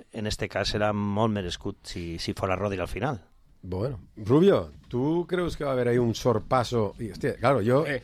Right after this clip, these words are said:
Speaker 2: me descoloca eso, ¿no? Que pudo guanyar el Baló
Speaker 3: Es
Speaker 2: d'Or,
Speaker 3: lo
Speaker 2: un
Speaker 3: que,
Speaker 2: tío,
Speaker 3: es lo
Speaker 2: un
Speaker 3: que
Speaker 2: tío
Speaker 3: te
Speaker 2: que
Speaker 3: digo
Speaker 2: yo
Speaker 3: a
Speaker 2: he vist créixer así.
Speaker 3: Es lo que te he dicho a migdia, y si el premio al final, el que va y el que no va, pues més o menos ya se sabe a qui li van a donar el premi,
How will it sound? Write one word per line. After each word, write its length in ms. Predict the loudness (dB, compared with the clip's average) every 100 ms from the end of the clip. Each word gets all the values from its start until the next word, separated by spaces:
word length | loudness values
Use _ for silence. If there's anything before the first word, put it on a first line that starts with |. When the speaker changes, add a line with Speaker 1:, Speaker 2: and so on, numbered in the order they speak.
| -12 _ -2
Speaker 2:
me 100 | 2
descoloca 500 | 2 0 -4 -4 -8
eso, 260 | -10 -6 -4
¿no? 140 | -2
Que 140 | 0
pudo 240 | 4 8 8
guanyar 240 | 8 6
el 80 | 4
Baló 180 | 0 -2
Speaker 3:
Es 80 | 0
Speaker 2:
d'Or, 20 | 2
Speaker 3:
lo 60 |
Speaker 2:
un 60 | 4
Speaker 3:
que, 100 | 6
Speaker 2:
tío, 160 | 6
Speaker 3:
es 80 | 6
lo 60 | 4
Speaker 2:
un 40 |
Speaker 3:
que 60 | 6
Speaker 2:
tío 80 | 6
Speaker 3:
te 60 |
Speaker 2:
que 40 | 8
Speaker 3:
digo 80 | 6
Speaker 2:
yo 60 |
Speaker 3:
a 20 | 6
Speaker 2:
he 40 |
vist 160 | 4 2
créixer 380 | 4 6 4 4
así. 580 | 2 2 4 2 0 -2
Speaker 3:
Es 140 | -2 2
lo 100 | 2
que 100 | 2
te 60 |
he 40 | 0
dicho 180 | 2 2
a 40 |
migdia, 440 | 0 0 -2 -2 -2
y 80 |
si 100 | -2
el 60 | 0
premio 240 | 2 2
al 80 | 2
final, 440 | 2 2 4 0 -4 _ -8
el 220 | -4 0
que 140 | 2 4
va 480 | 6 6 6 4 2
y 140 | 2
el 100 | 4
que 120 | 4
no 120 | 6
va, 320 | 6 4 4 -2 -4
pues 160 | 2
més 140 | 4 4
o 80 |
menos 280 | 4 4 4
ya 120 | 2
se 120 | 2 2
sabe 260 | 2 0 -2 -20 _ _ _ _ _ _ -20 -20 -20 -10 -2
a 100 | 2
qui 100 | 4
li 80 | 6
van 120 | 8
a 80 | 8
donar 140 | 8 6
el 80 | 4
premi, 240 | 4